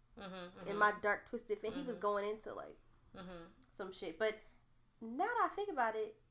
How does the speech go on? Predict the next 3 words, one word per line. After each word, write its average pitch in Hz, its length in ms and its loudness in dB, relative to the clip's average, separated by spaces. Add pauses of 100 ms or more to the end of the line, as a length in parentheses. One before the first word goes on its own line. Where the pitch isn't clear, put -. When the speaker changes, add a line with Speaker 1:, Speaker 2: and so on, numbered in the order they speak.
(680)
Speaker 2:
his 370 300 4 (440)
music 254 1120 2 (1080)
was 226 140 -4